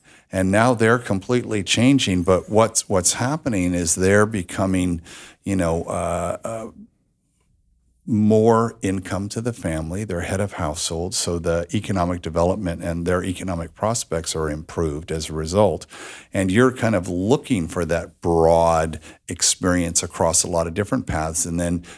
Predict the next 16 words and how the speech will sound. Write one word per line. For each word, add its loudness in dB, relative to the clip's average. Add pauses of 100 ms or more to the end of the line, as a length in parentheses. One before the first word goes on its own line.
(120)
do 4
they 2
have 2
the -4
aptitude, -6 (220)
right, -2 (300)
to -6
go 2
in 2
and -2
get -2
some 0
of -4
the -2
specific -2
training? -8